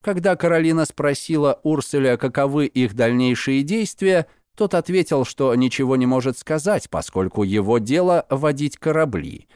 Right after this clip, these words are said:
София же больше не корабль, а обломки кораблекрушения, и принадлежит не Ганноверу, а тому, кто первый ее подберет.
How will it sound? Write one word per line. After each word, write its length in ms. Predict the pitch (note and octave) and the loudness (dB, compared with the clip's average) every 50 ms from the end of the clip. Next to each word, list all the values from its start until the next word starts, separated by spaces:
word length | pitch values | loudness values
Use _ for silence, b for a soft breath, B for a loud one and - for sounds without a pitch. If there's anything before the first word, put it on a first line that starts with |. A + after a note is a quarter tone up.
| b b b - | b b b -12
София 580 | - - G#2+ F#2+ - - F#2 G2+ A#2 C#3 E3+ | -6 -4 -4 -4 -4 -4 -2 -2 0 0 0
же 300 | D#3+ C#3 E3+ F3+ F3+ E3 _ - | 0 0 0 0 0 -2 _ -8
больше 460 | C3 C3+ C#3+ D#3 D#3 D3 - - E3 | -4 0 2 2 2 0 0 -2 -2
не 120 | D#3+ E3 | 0 -2
корабль, 680 | D#3 - F3+ F3+ F3+ F#3+ F#3+ D3+ F#2+ D3+ C#3+ - - - _ _ _ _ | -2 -2 -2 -2 0 0 0 -2 -2 -4 -8 -14 -16 -18 _ _ _ _
а 100 | - B2+ B2 | -2 -2 -2
обломки 800 | - - A2+ G#2 F#2+ G#2 G2+ G#2+ A2+ B2 C3 C3+ C3 - E3 | 0 0 -2 0 0 0 0 2 2 2 0 -2 -2 -2 -4
кораблекрушения, 1200 | D3+ - - D3 C#3 C#3 C3 C#3+ C#3 C#3+ - - D#3+ E3+ - - - A#3 F3+ F#2+ C#2+ - - - - _ _ _ _ _ | -2 0 -2 0 0 0 0 0 -2 -2 -2 -2 -2 -2 -2 -2 -2 -2 -2 -2 -4 -6 -12 -18 -20 _ _ _ _ _
и 100 | - D3+ | -4 -4
принадлежит 800 | D3 - D3 D#3 D3+ D3+ C#3+ C3+ C#3 D3 C#3+ C3+ D#3+ E3+ D#3+ _ _ - | -2 0 0 0 2 0 0 0 0 0 0 0 0 -2 -2 _ _ -4
не 220 | D3 D#3 E3 E3 | -2 0 0 0
Ганноверу, 920 | D#3 C#3+ D3+ D3+ D3+ E3+ F#3+ A3+ A#3+ G#3+ C#3+ G2 F#2+ F#2 F2 F2+ F2 - b b b b | 0 2 0 2 2 2 0 2 2 2 2 2 0 0 2 0 0 -2 b b b b
а 120 | b D#3+ D#3+ | b -6 -2
тому, 340 | - D3 C#3+ D#3 F3 F3 D3+ | 0 0 0 2 0 -2 -2
кто 260 | - - - C3+ A#2 | -2 -2 0 0 0
первый 560 | - - A#2+ A2 A2 G#2+ G#2+ A2 A#2 A2+ G#2+ - | 0 0 0 2 2 2 2 2 0 0 0 -2
ее 420 | A2+ A2+ C3 C#3 A2+ F2+ F2 E2 | -2 0 0 0 0 0 0 -2
подберет. 680 | D#2+ - G#2 F#2 F#2 G2 G2+ F2 C2+ - - - _ | 0 -2 -4 -4 -2 -2 -2 -2 -2 -6 -12 -16 _